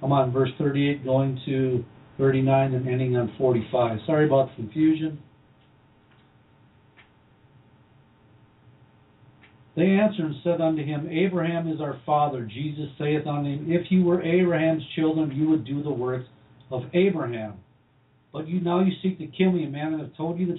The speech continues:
truth which I have heard of God. Yah, this did not Abraham. You do the deeds of your father." Then they said unto him, "We be not born of fornication.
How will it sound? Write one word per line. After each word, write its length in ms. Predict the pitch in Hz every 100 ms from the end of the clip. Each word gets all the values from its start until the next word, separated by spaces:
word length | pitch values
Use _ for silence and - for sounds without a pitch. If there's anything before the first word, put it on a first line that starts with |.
| -
truth 220 | 151 143
which 200 | 135 131
I 120 | 143
have 120 | 139 135 -
heard 220 | 180 175
of 180 | 127 107
God. 400 | 113 - 143 - - 123
Yah, 380 | 123 135 156 - - _ 127
this 160 | 170 -
did 200 | 160 151
not 300 | 143 175 160
Abraham. 640 | 143 127 117 117 113 104 - - _ -
You 140 | 147
do 160 | 180 214
the 140 | 180
deeds 260 | 135 180 190
of 100 | 185
your 180 | 185 - -
father." 340 | 175 175 151
Then 180 | 127 151
they 160 | 147 -
said 160 | 160 156
unto 160 | 151
him, 160 | 156 135
"We 160 | 151
be 140 | 170 170
not 360 | 156 160 131
born 220 | 131 147 151
of 140 | -
fornication. 760 | 147 151 - 139 135 139 135